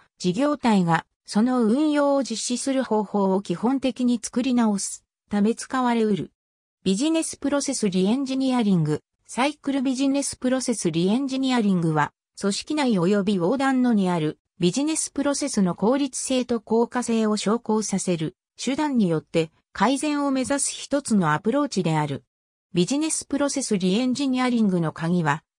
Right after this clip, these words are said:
組織のため、クリーンスレートの観点から彼らの事業プロセス見定め、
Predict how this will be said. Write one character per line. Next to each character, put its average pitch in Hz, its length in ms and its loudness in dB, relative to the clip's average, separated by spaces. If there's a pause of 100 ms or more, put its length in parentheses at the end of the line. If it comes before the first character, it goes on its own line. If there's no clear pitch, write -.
(120)
組 277 120 0
織 - 260 -4
の 190 120 4
た 170 180 -2
め、 160 200 -2 (220)
ク - 140 -2
リ 285 140 0
ー 294 100 0
ン 233 60 2
ス 220 160 -2
レ 226 180 2
ー 226 40 0
ト 220 160 -2
の 208 120 0
観 220 300 0
点 190 240 0
か - 160 -4
ら 156 200 0
彼 277 260 2
ら 226 120 2
の 165 120 0
事 165 140 -4
業 262 240 2
プ 277 160 -6
ロ 285 120 0
セ 247 140 -2
ス - 120 -4
見 175 140 -2
定 165 280 0
め、 165 220 0